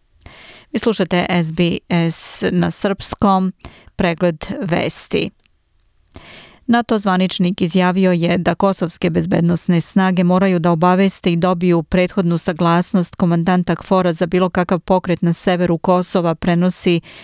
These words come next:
gazeta Ekspres. Svaki pokret K B S na severu Kosova zahteva prethodno obaveštenje i saglasnost komandanata kfora, istakao je naimenovani nato zvaničnik u odgovoru za prištinski list.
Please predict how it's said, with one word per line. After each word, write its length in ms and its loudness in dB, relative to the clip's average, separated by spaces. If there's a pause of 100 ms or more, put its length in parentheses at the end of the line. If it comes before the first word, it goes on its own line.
(120)
gazeta 640 0
Ekspres. 680 -2 (300)
Svaki 380 -4
pokret 560 0
K 160 0
B 120 0
S 160 -4
na 140 0
severu 460 0
Kosova 640 0 (320)
zahteva 400 0
prethodno 640 0
obaveštenje 640 0
i 40 2
saglasnost 760 0
komandanata 760 0
kfora, 460 0 (300)
istakao 480 0
je 60 2
naimenovani 720 2
nato 340 2
zvaničnik 600 0
u 60 4
odgovoru 400 0
za 140 0
prištinski 640 -2
list. 460 0